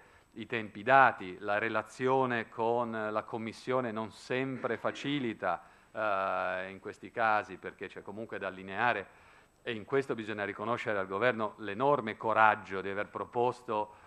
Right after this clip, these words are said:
una misura che, eh, ora scusa Giorgio, non so se l'hai già detto, ma è unica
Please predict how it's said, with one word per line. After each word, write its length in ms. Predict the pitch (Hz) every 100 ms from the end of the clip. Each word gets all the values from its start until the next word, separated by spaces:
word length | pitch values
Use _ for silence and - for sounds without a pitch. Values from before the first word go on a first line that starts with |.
| -
una 220 | 127 117
misura 460 | 110 101 139 156 101
che, 180 | 113 107
eh, 260 | 101 87 85
ora 220 | 98 92
scusa 320 | - 107 98
Giorgio, 280 | 95 107 104
non 140 | 98
so 120 | 104
se 100 | 113 104
l'hai 160 | 98
già 120 | 92
detto, 360 | 95 131 127 101
ma 200 | 95 98
è 160 | 104 98
unica 720 | 139 175 127 95 101 87